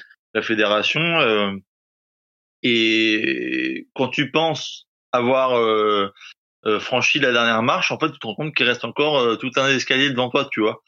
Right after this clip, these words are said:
Et, euh, euh, donc, on a fait la fédération, mais ça veut pas dire que tout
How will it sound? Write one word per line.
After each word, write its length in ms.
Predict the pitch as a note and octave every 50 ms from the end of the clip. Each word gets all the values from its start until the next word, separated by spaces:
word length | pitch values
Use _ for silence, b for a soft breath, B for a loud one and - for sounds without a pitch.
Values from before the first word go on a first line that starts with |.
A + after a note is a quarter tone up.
| B B - _ _ _ _ _ _
Et, 140 | - A2 G#2+
euh, 60 | G#2+ G#2
euh, 1700 | G#2 G#2 G#2 G#2 G2+ G2+ G2+ G2+ G2+ G2+ G2+ G2 G2+ G2+ G2+ G2+ G2+ G2 G2 G2+ G#2 G#2 G#2 G#2 G#2 G#2+ G#2 G#2 G#2 G#2 G#2 G2+ G2+
donc, 260 | G2 G2+ A2+ G#2+ - -
on 100 | A#2+ A#2+
a 140 | A#2+ A#2
fait 220 | A2 - - D3 D3+
la 160 | C#3+ C#3+ C3+
fédération, 680 | - C#3+ B2+ B2+ B2+ B2 A#2+ A2 - - F3 F#3 G3
mais 160 | G3 F3+ D#3
ça 160 | C#3 C#3+ - B2+
veut 100 | B2 A#2+
pas 120 | C3 C3+
dire 240 | C3 D#3 E3 - -
que 340 | - C3+ B2 A#2+ A#2+ A2 B B B B B B B B _ _
tout 100 | - C#3